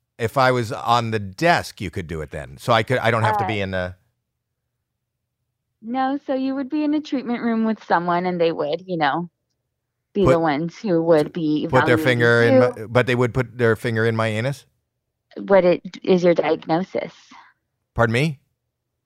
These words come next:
Speaker 2: Um, what were you needing pelvic floor physical therapy for?
Speaker 1: Pelvic
Speaker 2: Like, were
Speaker 1: floor
Speaker 2: you diagnosed with something? Were you referred to us by your doctor?
Speaker 1: No, my, uh, daughter told me about, uh, uh, just put it up on the screen in front of me. So I,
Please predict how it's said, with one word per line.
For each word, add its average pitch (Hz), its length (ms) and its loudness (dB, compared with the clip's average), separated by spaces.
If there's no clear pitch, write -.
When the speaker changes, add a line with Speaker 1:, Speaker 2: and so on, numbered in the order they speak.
Speaker 2:
Um, 214 240 4
what 226 200 6
were 240 80 0
you 247 160 0
needing 220 280 -4
pelvic 202 300 -4
floor 190 180 -4
physical 185 360 -8
therapy 175 360 -6
for? - 320 -6
Speaker 1:
Pelvic 131 220 4
Speaker 2:
Like, 143 80 2
were 180 100 4
Speaker 1:
floor 135 200 4
Speaker 2:
you 123 60 4
diagnosed 226 440 0
with 254 120 -16
something? 247 480 -2
Were 190 80 -6
you 175 120 -4
referred 202 320 2
to 214 120 2
us 190 100 -2
by - 120 -2
your 180 180 -2
doctor? 254 760 2
Speaker 1:
No, 143 460 4
my, 123 340 -2
uh, 117 220 0
daughter 135 480 2
told 120 360 -2
me 123 140 -2
about, 110 480 -2
uh, 101 460 -2
uh, 113 60 -8
just 107 360 -8
put 135 140 -2
it 113 100 -2
up 113 160 0
on 101 120 -4
the 92 80 -6
screen 131 460 -6
in 95 100 -8
front 123 200 -2
of 117 40 -6
me. 85 120 -8
So 101 200 -6
I, 92 240 -4